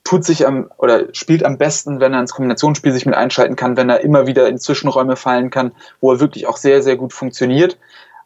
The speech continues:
Aber, ja, ich glaube, dass Mario Götze gestern auch theoretisch eine sehr gute Variante gewesen wäre, weil Mario Götze nicht schlecht ist mit dem Rücken zum Tor und er ist sehr, sehr gut da drin, andere Spieler einzusetzen. Und deshalb wäre, glaube ich, die bessere Variante gewesen als zum Beispiel Julian Brandt.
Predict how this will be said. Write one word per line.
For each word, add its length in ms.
Aber, 540
ja, 220
ich 140
glaube, 260
dass 120
Mario 300
Götze 320
gestern 380
auch 400
theoretisch 500
eine 100
sehr 160
gute 240
Variante 460
gewesen 360
wäre, 140
weil 120
Mario 280
Götze 300
nicht 300
schlecht 320
ist 100
mit 100
dem 80
Rücken 280
zum 180
Tor 380
und 100
er 100
ist 140
sehr, 200
sehr 140
gut 220
da 60
drin, 200
andere 300
Spieler 360
einzusetzen. 760
Und 100
deshalb 280
wäre, 160
glaube 180
ich, 60
die 80
bessere 340
Variante 480
gewesen 300
als 180
zum 280
Beispiel 360
Julian 320
Brandt. 340